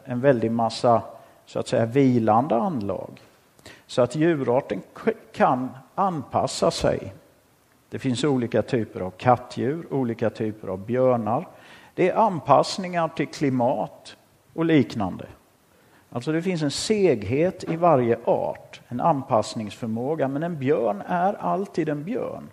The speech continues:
Och du kan aldrig para en björn och en katt och, och, och få en ny art. Det verkar vara som det faktiskt står i Bibeln, att Gud har skapat efter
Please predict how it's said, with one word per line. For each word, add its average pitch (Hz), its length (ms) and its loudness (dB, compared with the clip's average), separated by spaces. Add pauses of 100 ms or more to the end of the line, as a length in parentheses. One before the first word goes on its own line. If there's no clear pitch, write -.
(140)
Och - 60 -12
du 123 60 -10
kan 156 160 -2
aldrig 143 280 0
para 180 360 4
en 175 100 -2
björn 127 320 0
och 123 60 -6
en 123 60 -6
katt - 540 -6 (1200)
och, 139 240 -6
och, 135 240 -6
och 131 140 -8
få 151 200 2
en 147 100 0
ny 131 240 0
art. - 500 -6 (1500)
Det - 100 -8
verkar 220 380 2
vara 220 220 4
som 226 180 -6
det 208 100 -2
faktiskt 170 340 -2
står 202 220 -2
i 190 40 -2
Bibeln, 113 400 -2
att 110 140 -8
Gud 170 200 -2
har 175 80 -2
skapat 160 600 -2
efter 131 320 -6